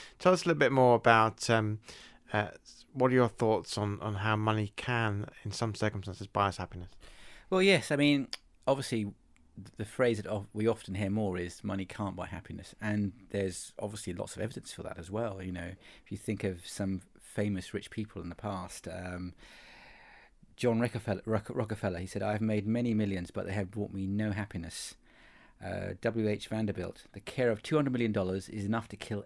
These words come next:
Speaker 2: anyone. There's no pleasure in it." Uh, John Jacob Astor, "I'm the most miserable man on earth." So, you know, Andrew Carnegie, "Millionaires seldom smile." So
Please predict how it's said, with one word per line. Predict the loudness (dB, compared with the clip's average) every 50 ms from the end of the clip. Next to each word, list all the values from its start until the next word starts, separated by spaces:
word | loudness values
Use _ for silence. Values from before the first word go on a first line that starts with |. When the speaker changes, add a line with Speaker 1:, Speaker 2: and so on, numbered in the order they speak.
| -6 -2
Speaker 2:
anyone. | 0 0 0 0 -2 -4 -8 -10 -12 -14 -16 -14
There's | -10 -10 -8 -6 -4
no | -4 -4
pleasure | -4 -4 -4 -6 -6 -6 -8
in | -10 -10
it." | -12 -14 -16 -18 -20 _ _ -20 -20 -20 -20 -20 -20 -20 -20 -20 -20 -20 _ _ -10
Uh, | -8 -6 -6 -6
John | -2 0 2 2 2
Jacob | 2 0 0 0 0 -2 -2
Astor, | -4 -6 -6 -10 -10 -10 -10 -12 -14 _ -20 -20 -20 _ _ -4
"I'm | -2 0 0 0
the | -2
most | -2 -4 -4 -4 -2
miserable | -2 0 0 0 0 -2 -4 -4 -2 -2
man | 0 0 -2 -2 -2
on | -2 -2
earth." | -2 -4 -4 -6 -8 -14 -20 -20 -16
So, | -10 -4 0 2 2 4 4 2 2 0 -2 -2 -4 -6 -10 -12 -8 -4
you | -2
know, | -2 -2 -2 -2
Andrew | -2 -2 0 0 0
Carnegie, | 0 0 0 0 0 0 -2 -4 -6 -8 -12 -18 -20 -20 -14 _
"Millionaires | -2 0 2 4 4 4 4 2 0 0 -2 -4
seldom | -2 0 0 0 0 -2
smile." | -4 -6 -4 -2 -2 -2 0 -2 -4 -4 -6 -10 -14 -18 _ _ -20 -20 -20 -20 -20 -20 _
So | _ -18 -8 -2 0 0 2 2 2 0 0 -2